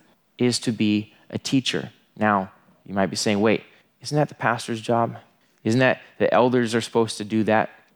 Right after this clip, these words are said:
Yes, those men are supposed to teach.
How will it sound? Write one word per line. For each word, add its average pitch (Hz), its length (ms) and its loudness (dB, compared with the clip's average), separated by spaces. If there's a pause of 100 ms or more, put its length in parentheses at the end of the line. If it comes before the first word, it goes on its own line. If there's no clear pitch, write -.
(140)
Yes, - 500 -2 (400)
those 127 260 2
men 120 340 0 (100)
are 110 180 2
supposed 101 400 -4
to - 80 -20
teach. - 460 -8